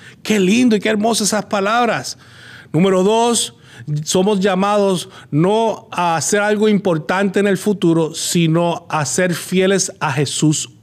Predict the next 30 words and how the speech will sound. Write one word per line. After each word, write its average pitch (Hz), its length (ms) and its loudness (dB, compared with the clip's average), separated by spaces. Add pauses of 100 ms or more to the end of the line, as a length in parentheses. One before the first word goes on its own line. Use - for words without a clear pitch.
(160)
hoy. 156 360 0 (580)
No 175 300 2
podemos 220 500 2
jugar 190 320 2
a 202 80 0
ser 202 340 0 (220)
los 180 240 2
importantes, 170 1040 0 (200)
sino 170 280 2
que 202 120 -4
tenemos 226 340 2
que 220 140 0
ser 226 180 0
fieles 214 480 0
a 196 100 0
Jesús. 196 720 2
Antes 233 560 0 (360)
de, 190 240 2
de, 180 220 0
de 185 120 0
tratar 185 360 -2
de 233 60 2
hacer 254 220 0
algo 247 320 0
que 185 260 -2 (220)
Él 262 300 2
hizo, 202 420 2
tratemos 196 540 0
de 196 100 2
ser 214 340 -2